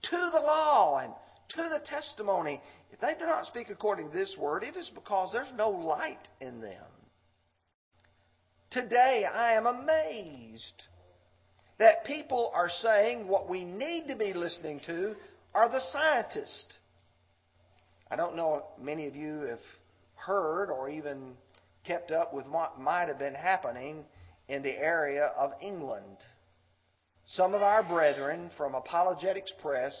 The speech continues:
sent some material to England.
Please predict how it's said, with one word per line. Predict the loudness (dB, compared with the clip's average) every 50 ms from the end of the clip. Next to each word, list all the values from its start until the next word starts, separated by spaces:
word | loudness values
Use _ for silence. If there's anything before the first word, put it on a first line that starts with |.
| -10 -8
sent | -8 -8 -8 -10
some | -12 -12 -10 -10
material | -10 -10 -10 -8 -6 -4 -4 -4 -2 0 0 0 0 -2 -6 -14 -20 -20 -20 _ _ _ _ _ _ _ _ _ _ _ _ -12
to | -4 -2 -2 -2 -2 -4 -6 -8 -10 -8
England. | -8 -8 -6 -8 -8 -8 -10 -12 -12